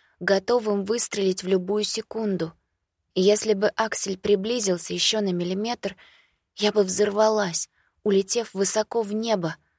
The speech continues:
а потом осыпалась тысячами светящихся искр. В тот день он был в коричневой рубашке в клетку, моей любимой,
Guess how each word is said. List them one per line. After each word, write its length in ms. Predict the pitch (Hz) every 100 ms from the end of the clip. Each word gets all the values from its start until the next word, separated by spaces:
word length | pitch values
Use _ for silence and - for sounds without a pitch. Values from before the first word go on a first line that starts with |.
| _ -
а 100 | 196
потом 480 | 202 196 240 240 - _ _ _ -
осыпалась 680 | 196 - - - 202 190 -
тысячами 560 | - - 196 - 185 175
светящихся 800 | - 185 - 190 - 190 - 180
искр. 580 | - 175 - - - - _ _ _ _ _ _ _ _ _
В 120 | -
тот 240 | - 165
день 320 | 160 196 196 - _ _ _ _ _
он 160 | - 202
был 140 | 208
в 80 | 208
коричневой 560 | - 196 208 - 196 190
рубашке 480 | 185 196 190 - 196
в 80 |
клетку, 520 | - 190 170 - - 175 _ _ _ _ -
моей 340 | 214 208 208
любимой, 540 | 208 196 208 180 175